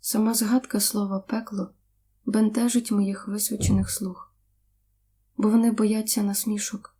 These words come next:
з якими їм доведеться зустрітися з боку світського суспільства, яке було обмануто. Пекло є домом для багатьох бідних душ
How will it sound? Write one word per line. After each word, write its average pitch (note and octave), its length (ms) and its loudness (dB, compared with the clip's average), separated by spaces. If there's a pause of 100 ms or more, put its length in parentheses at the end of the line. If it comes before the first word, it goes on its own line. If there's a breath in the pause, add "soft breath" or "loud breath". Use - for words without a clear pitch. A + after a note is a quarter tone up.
(600)
з G3+ 120 -2
якими A3 380 2
їм G#3+ 240 0
доведеться G3+ 560 -2
зустрітися G3+ 760 -6 (720)
з G3+ 120 -2
боку A3+ 340 -2
світського G#3+ 580 0
суспільства, A3 760 -2
яке G3+ 340 -4
було G#3 360 -2
обмануто. G3 680 -2 (1800)
Пекло B3+ 320 6
є A#3 240 6
домом A3 520 4
для G3 200 2
багатьох G#3 520 0
бідних G#3 400 0
душ G#3 420 -6